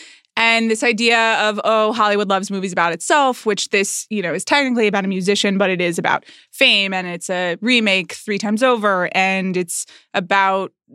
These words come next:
you know, how film can, or music or art or whatever can save anything. Well, almost anything, I guess. Spoiler. But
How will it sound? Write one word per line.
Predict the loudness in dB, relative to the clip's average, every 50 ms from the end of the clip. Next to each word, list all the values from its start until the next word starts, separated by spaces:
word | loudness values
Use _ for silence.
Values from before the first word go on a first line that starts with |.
| -20 _ _ _ _ _ _
you | -8 -6 -4
know, | -4 -4
how | -4 -4 -4
film | -4 -4 -4 -4 -4 -6 -6
can, | -6 -6 -6 -6 -8 -8 -10 -12 _ _
or | -8 -6 -4
music | -4 -4 -4 -4 -4 -4 -2
or | -2 0
art | 2 2 0 0
or | -2
whatever | -2 -2 -2 -2 -2 -2 -4
can | -4 -6 -6 -6 -6 -8 -6
save | -2 -2 0 0 -2
anything. | -4 -6 -8 -8 -8 -6 -6 -6 -8 -10 _ -20 -20 -20 -20 _ _ 0
Well, | 2 2 2 2
almost | 2 0 -2 -4 -6 -8 -6
anything, | -6 -6 -6 -4 -4 -4 -4 -4 -6 -8 -8
I | -4 -2
guess. | -2 -2 -2 -6 -10
Spoiler. | -12 -4 -2 0 0 0 0 -2 -4 -6 -12 -20 -20 _ _
But | 2 4 4 2 0